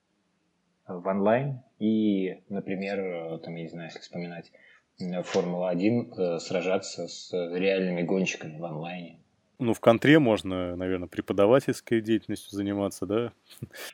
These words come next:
Speaker 1: Нет, слушай, действительно, давай попробуем порассуждать, какие, м, вообще, э, процессы, да, а, с какими играми можно связать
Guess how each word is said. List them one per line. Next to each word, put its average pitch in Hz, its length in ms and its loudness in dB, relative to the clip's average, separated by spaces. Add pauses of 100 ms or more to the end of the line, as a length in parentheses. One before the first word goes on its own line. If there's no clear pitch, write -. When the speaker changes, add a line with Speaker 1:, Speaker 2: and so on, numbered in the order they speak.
(140)
Speaker 1:
Нет, 156 300 4
слушай, - 200 0
действительно, 104 380 -4
давай 98 200 2
попробуем 131 400 0
порассуждать, 123 600 -2 (320)
какие, 107 680 -4 (160)
м, 95 180 -14
вообще, 92 440 -8
э, 90 480 -8
процессы, 107 540 -4
да, 110 280 -4 (440)
а, 90 920 -2
с - 80 -10
какими 95 580 2
играми 98 320 2
можно 95 460 0
связать 123 500 2